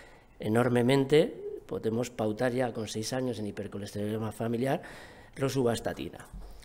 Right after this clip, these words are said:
Segunda línea, tenemos resinas, que prácticamente ya están en desuso por su poca, digamos, eficacia y sobre todo por la falta de cumplimiento. Ezetimibe, diez años. Y tenemos una tercera línea, ya también a partir de los diez años, aprobada, que es la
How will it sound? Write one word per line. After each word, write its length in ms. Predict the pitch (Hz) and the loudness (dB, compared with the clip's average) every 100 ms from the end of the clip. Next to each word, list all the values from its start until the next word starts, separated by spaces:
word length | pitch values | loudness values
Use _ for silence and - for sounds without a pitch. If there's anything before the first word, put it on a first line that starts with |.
| - - | -20 -14
Segunda 500 | - 104 107 117 117 | -2 2 4 6 6
línea, 460 | 135 151 170 208 - | 8 8 6 4 -2
tenemos 560 | 120 113 120 110 104 - - - - | 0 2 2 0 -2 -10 -18 -20 -10
resinas, 540 | - 104 131 139 170 - | -4 0 2 4 4 0
que 140 | - | -2
prácticamente 580 | 117 110 104 107 110 110 | -2 -2 -2 -2 -2 0
ya 140 | 104 | -2
están 240 | 107 107 104 | -2 -2 -2
en 100 | 101 | 0
desuso 460 | 101 117 127 139 | 0 -2 -2 -2
por 180 | 135 101 | -2 -4
su 180 | - 98 | -4 -8
poca, 460 | - 104 98 92 - - - - - - | -6 -8 -8 -12 -16 -20 -20 -20 -20 -10
digamos, 400 | - 113 110 104 | 0 2 2 0
eficacia 800 | - 92 - - 123 107 113 87 - | -2 -4 -4 0 0 2 0 0 -4
y 120 | 110 | -4
sobre 260 | - 92 95 | -2 -2 -2
todo 240 | 107 104 | -2 -2
por 100 | 101 | -2
la 120 | 92 | -4
falta 280 | - 101 107 | -4 -4 -2
de 80 | 98 | -2
cumplimiento. 760 | 110 104 110 127 147 175 202 - - - - - - - | -2 -2 0 2 4 4 2 0 -12 -18 -20 -20 -20 -6
Ezetimibe, 800 | 123 123 113 120 139 131 113 - - - | -2 0 0 2 4 4 2 0 -16 -2
diez 260 | 120 127 | 0 2
años. 460 | 147 147 165 175 - - - - - | 4 6 4 4 -2 -16 -20 -14 -4
Y 100 | 156 | 4
tenemos 340 | 170 151 156 | 6 8 6
una 160 | 156 143 | 6 4
tercera 380 | 139 131 135 127 | 4 4 4 6
línea, 240 | 143 147 | 6 6
ya 240 | 123 151 | 6 4
también 260 | 143 123 131 | 6 0 0
a 60 | 131 | 0
partir 260 | 127 135 | 0 0
de 80 | 131 | 2
los 140 | 127 | 2
diez 200 | 131 135 | 2 2
años, 360 | 147 151 165 160 | 2 4 2 0
aprobada, 640 | 113 110 120 135 147 170 | -2 2 4 6 6 4
que 180 | - 135 | 2 2
es 100 | 151 | 2
la 360 | 147 135 185 | 2 2 0